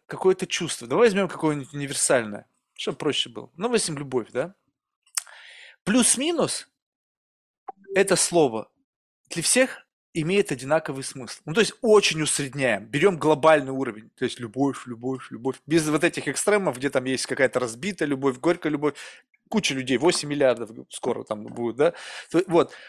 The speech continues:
Но в целом это понятно. Но, как бы, если ты однажды это пережил, то все остальное – это как бы эхо этого чувства, только которое ты проживаешь с разными людьми, и как будто бы есть в ключевой такой вкус.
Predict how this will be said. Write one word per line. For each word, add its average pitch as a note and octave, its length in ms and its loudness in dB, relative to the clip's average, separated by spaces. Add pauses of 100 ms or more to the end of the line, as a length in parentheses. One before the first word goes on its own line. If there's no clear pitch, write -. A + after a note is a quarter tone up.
Но E3+ 80 2
в - 60 -6
целом C#4 440 4
это G3+ 200 2
понятно. D#3 520 -4 (280)
Но, D#3+ 460 2 (500)
как D#3+ 200 0
бы, C#3+ 180 -2 (520)
если G3+ 420 0
ты G#3 340 2
однажды D#3+ 720 0
это F#3+ 260 0
пережил, F3 640 -2 (760)
то E3+ 100 0
все C4+ 260 2
остальное – A3+ 600 2
это G3 260 -6
как E3+ 200 -6
бы G3 160 0
эхо A3 360 2
этого F3 360 -4
чувства, C#4+ 400 -4
только F#3 280 -2
которое F#3+ 340 0
ты D3+ 120 -8
проживаешь D#3 580 0
с - 80 -6
разными E3 380 0
людьми, F#3 320 -4
и - 40 -2
как E3 200 -6
будто A3 260 -4
бы E3+ 160 2 (140)
есть G3+ 260 0
в - 60 -12
ключевой E3+ 500 0
такой - 260 0
вкус. - 520 -10